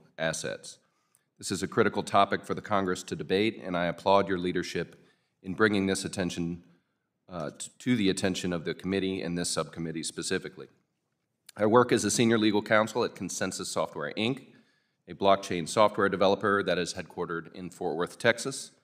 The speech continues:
Our firm develops and offers the most popular unhosted wallet software in digital assets,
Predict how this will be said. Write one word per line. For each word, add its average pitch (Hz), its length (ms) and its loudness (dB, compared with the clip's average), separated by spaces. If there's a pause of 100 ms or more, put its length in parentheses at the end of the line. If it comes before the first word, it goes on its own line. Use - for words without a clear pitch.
(420)
Our 92 140 0
firm 104 320 2
develops 104 420 4
and 107 80 2
offers 98 340 2
the - 60 -8
most 95 240 -4
popular 107 540 4
unhosted 98 640 -2
wallet 90 300 4
software 85 500 0
in 113 300 -2
digital 80 400 -6
assets, 76 560 -6